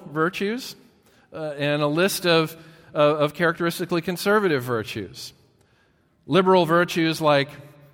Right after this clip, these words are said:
giving all I have to the poor. That, that's a value for, for the more liberal person. That's not to say conservative people don't value giving to the poor. This isn't, we're not talking politics here. We're just, we're just talking Paul.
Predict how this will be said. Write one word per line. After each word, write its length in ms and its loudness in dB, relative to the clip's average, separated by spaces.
giving 300 2
all 200 6
I 120 6
have 300 0
to 80 -4
the 80 -4
poor. 320 -2
That, 160 0
that's 240 0
a 60 0
value 560 4
for, 380 -2
for 160 -2
the 80 2
more 200 2
liberal 440 0
person. 480 -4
That's 180 -10
not 180 -4
to 80 -12
say 200 -4
conservative 460 -4
people 240 -8
don't 280 -6
value 440 2
giving 220 -4
to 80 -6
the 60 -6
poor. 460 -8
This 100 -18
isn't, 440 -10
we're 140 -10
not 180 -6
talking 320 -2
politics 640 0
here. 260 -2
We're 120 -6
just, 280 -8
we're 120 -4
just 180 -12
talking 460 -4
Paul. 520 -6